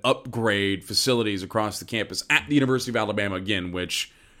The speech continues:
premier football playing school in the N C double A, and they probably wanna get there for basketball as well. I know Avery Johnson will be thrilled with that.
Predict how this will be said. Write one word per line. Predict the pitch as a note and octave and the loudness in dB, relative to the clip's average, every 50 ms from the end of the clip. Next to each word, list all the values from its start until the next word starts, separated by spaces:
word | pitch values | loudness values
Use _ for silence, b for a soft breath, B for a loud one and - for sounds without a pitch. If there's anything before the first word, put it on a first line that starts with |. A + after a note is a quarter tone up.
| b b b b b b b b b _ _ _ _ _ _ _ - | b b b b b b b b b _ _ _ _ _ _ _ -8
premier | - A2+ G#2+ G2 G#2 A#2 C3+ C#3+ C#3+ | -6 -4 -2 0 4 6 8 8 8
football | C#3 - D3 - - C3+ C3 | 8 6 2 4 6 6 6
playing | C3 B2+ C3+ C3+ B2+ B2+ B2+ B2 A#2+ A#2+ A#2+ A#2+ - - | 6 6 6 6 6 6 4 4 4 2 2 0 -2 -4
school | - - - C#3 C3 B2+ B2+ B2 B2 - | -8 0 4 4 6 8 8 6 6 6
in | C3+ C#3 C#3 C#3 | 4 4 4 4
the | C3 C3 B2+ | 4 2 2
N | B2 B2 | 2 0
C | A#2 - B2 A#2 | 0 0 -2 0
double | A2 A#2+ A#2 A2+ A2 A2+ | 2 4 4 4 4 4
A, | A2 G#2+ G#2 G2+ G2+ C#2+ | 4 2 2 0 0 0
and | F#2+ G2 | -2 -2
they | G2 G2 | -4 0
probably | - A#2 A#2 A2 | 0 2 2 2
wanna | G#2+ G#2 G#2 | 2 0 0
get | G2+ A2+ - | -2 -2 -2
there | - G#2+ | -2 -4
for | G2 G#2 | -4 -2
basketball | F#2+ G#2 G#2 G#2 G2+ G2 A2 G2+ F#2 F#2 | 0 2 2 2 2 0 -2 -2 0 0
as | F#2 F2 | 0 -2
well. | F#2 G2+ F#2 F2+ F#2 F#2+ | -2 -2 0 0 0 0
I | |
know | F#2+ F#2+ F2+ F2 | -2 -2 -2 -2
Avery | F#2+ G2+ F#2+ F#2+ E2+ | -2 -2 -2 -4 -4
Johnson | G2 F#2+ F#2+ F#2 - F#2 F2+ | -4 -4 -4 -4 -6 -8 -8
will | D#2+ | -8
be | E2+ | -8
thrilled | D#2 - F#2 F#2 E2 D#2 D2+ | -8 -6 -4 -4 -4 -4 -4
with | D2 - - | -8 -8 -6
that. | E2 D2+ D2+ D#2+ - - | -4 -4 -4 -4 -6 -8